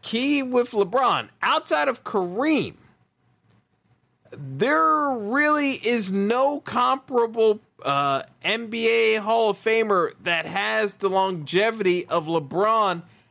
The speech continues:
and the consistency of playing at a high level of LeBron. That's LeBron's attribute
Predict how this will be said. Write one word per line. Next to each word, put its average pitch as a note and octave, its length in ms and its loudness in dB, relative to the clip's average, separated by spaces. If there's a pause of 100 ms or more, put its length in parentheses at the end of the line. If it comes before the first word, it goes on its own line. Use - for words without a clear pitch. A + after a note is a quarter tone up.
(140)
and F3+ 200 -2
the F3+ 120 0
consistency G3 1600 -2 (420)
of F3 280 -2
playing F#3 460 -2
at E3 140 -2
a D#3 80 -4
high D#3 380 -2
level C3+ 540 -4
of C3+ 140 -4
LeBron. A#2+ 640 -2 (300)
That's D#4 640 -2
LeBron's C4 920 0
attribute C#4 1080 -2